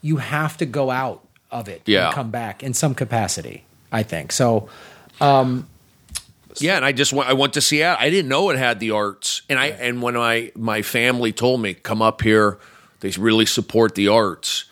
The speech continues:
Speaker 1: Mm-hmm.
Speaker 2: And the, and the minute I went up there, it was, you know, right when grunge was kinda going away, and it was just, I got why, how, you know, 'cause the weather, it's, it's just, it's a city up there, and it just really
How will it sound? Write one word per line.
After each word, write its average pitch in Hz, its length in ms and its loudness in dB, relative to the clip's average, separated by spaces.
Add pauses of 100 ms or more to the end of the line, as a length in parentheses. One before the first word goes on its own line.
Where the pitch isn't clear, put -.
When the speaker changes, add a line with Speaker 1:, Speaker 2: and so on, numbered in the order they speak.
(160)
Speaker 1:
Mm-hmm. 104 140 -10
Speaker 2:
And 110 120 -2
the, 95 280 -2
and 104 240 -2
the 101 80 -2
minute 110 260 0
I 113 100 2
went 104 200 -2
up 120 160 0
there, 101 240 2
it 98 40 -2
was, - 260 -2 (380)
you 107 80 -6
know, 107 60 -2
right 101 260 0
when 110 180 -6
grunge 101 320 -4
was 104 200 -2
kinda 101 460 0
going 104 360 2
away, 104 560 4
and 95 100 -4
it 90 40 -6
was 92 200 -6
just, - 240 -8
I 120 80 0
got 131 480 0
why, 110 680 2 (520)
how, 113 280 -4 (720)
you 139 120 2
know, 120 120 -4
'cause 117 220 -2
the 147 80 4
weather, 135 540 2
it's, 117 240 0
it's 123 300 0
just, 131 400 0
it's 123 180 0
a 143 60 2
city 165 460 6
up 101 200 -2
there, 95 300 -4
and 110 140 0
it 110 120 -2
just 113 220 -2
really 104 520 0